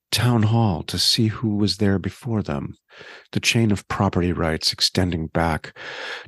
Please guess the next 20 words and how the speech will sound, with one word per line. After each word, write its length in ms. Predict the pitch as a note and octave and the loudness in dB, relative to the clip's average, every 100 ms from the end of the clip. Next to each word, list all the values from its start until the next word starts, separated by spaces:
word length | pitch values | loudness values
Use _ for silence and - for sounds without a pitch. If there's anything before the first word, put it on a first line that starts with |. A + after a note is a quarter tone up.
| - - | -14 -4
to 100 | B2 | -2
when 280 | A2 A#2+ A2+ | 2 2 2
this 160 | A2+ | 2
spot 360 | - - G2+ - | 0 0 0 0
was 220 | A#2+ G#2+ - | 0 -2 -2
only 420 | A#2+ C3 F2+ D#2+ - | 0 0 -2 -6 -4
oaks 600 | G#2 D2+ - - - - _ _ _ _ - | -4 -4 -2 -4 -4 -8 _ _ _ _ -2
and 220 | F#2 E2 | 0 2
maples, 600 | D#2+ D#2 - - - - - _ _ _ _ _ | 0 -2 -4 -2 -2 -2 -6 _ _ _ _ _
and 220 | - A#2 B2 | -2 0 2
no 200 | C3 B2+ | 2 0
table 380 | - G2 E2 F2 | 0 0 -2 -4
to 120 | - | -2
sit 300 | - - G2 | 0 0 0
at 260 | D2+ C2+ - _ _ _ _ _ - | -2 -8 -14 _ _ _ _ _ -4
or 140 | G#2+ | 0
window 440 | G2+ A2 F#2+ E2 D#2+ - | 2 2 0 0 -4 -6
to 160 | - | -2
look 180 | F#2 F2+ | -2 -2
through. 420 | - A2 A2 C#2+ | -4 -4 -4 -4